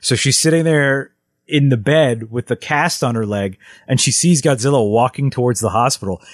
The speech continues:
and she starts panicking because Godzilla is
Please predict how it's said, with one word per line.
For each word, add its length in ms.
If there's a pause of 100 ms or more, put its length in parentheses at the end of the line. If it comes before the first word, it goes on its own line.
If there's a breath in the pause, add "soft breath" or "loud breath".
(120)
and 120
she 80
starts 280
panicking 680 (320 loud breath)
because 320
Godzilla 640
is 400